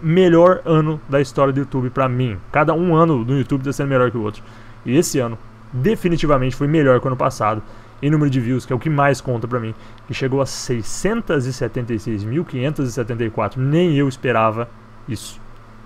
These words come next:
Valeu, pessoal. Vocês conseguiram aí, ah, conseguimos chegar a um, um grande valor. E eu conto com vocês ano que vem pra eu alcançar no mínimo as setecentas, no mínimo as setecentas. Pelo menos repetir as seiscentas e setenta e seis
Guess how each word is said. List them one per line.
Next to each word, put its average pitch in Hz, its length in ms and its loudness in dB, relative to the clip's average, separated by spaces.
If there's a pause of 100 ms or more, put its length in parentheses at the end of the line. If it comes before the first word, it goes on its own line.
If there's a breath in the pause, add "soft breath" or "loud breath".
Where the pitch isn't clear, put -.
(760 loud breath)
Valeu, 175 380 10
pessoal. 151 400 2 (800)
Vocês 131 240 -4
conseguiram 151 640 2
aí, 131 280 2 (100)
ah, 117 1040 2
conseguimos 175 720 2
chegar 131 300 2
a 131 60 6
um, 127 240 0
um 127 40 0
grande 160 380 6
valor. 117 400 4
E 123 60 -2
eu 143 100 4
conto 151 220 -4
com 147 60 -4
vocês 131 240 -2
ano 151 100 -2
que 156 100 0
vem 131 360 0 (460 loud breath)
pra 123 180 2
eu 135 80 6
alcançar 139 320 -2
no 226 120 -2
mínimo 247 360 2
as 180 80 0
setecentas, 139 540 -6
no 247 60 -8
mínimo 170 280 -4
as 127 60 -6
setecentas. 107 460 -10
Pelo 285 280 -4
menos 175 480 0
repetir 151 440 -4
as 127 60 -6
seiscentas 123 680 -6
e 101 40 -8
setenta 110 340 -8
e 110 40 -2
seis 95 320 -10